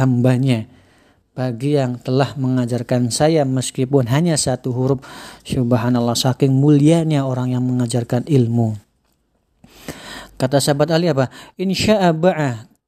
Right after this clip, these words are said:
Kalau beliau atau seorang guru yang mengajari saya menghendaki saya dijual, saya siap dijual. "Wa insya'a ataqu," kalau seandainya, uh, disuruh untuk dibebaskan, saya siap bebas.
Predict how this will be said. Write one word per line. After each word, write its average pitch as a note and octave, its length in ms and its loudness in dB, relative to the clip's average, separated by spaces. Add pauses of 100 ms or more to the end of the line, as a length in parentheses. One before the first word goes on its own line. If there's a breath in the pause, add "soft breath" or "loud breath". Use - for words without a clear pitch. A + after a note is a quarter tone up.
Kalau G3 320 -8
beliau F#3 400 4
atau E3+ 160 -2
seorang E3 400 -4
guru G3 160 4
yang E3 240 2
mengajari D3+ 400 2
saya D#3 400 2
menghendaki C#3+ 480 -4
saya D3 160 2
dijual, D3+ 400 2
saya F#3 160 2
siap C#3+ 240 -2
dijual. A#2 400 -4 (400 loud breath)
"Wa E3 80 4
insya'a G3 560 0
ataqu," G3+ 400 2
kalau D#3 320 4
seandainya, F3 720 2 (560 loud breath)
uh, E3 80 0
disuruh E3+ 480 4
untuk E3 240 0
dibebaskan, E3 480 2
saya D#3 160 -2
siap E3+ 320 0
bebas. B2 480 -2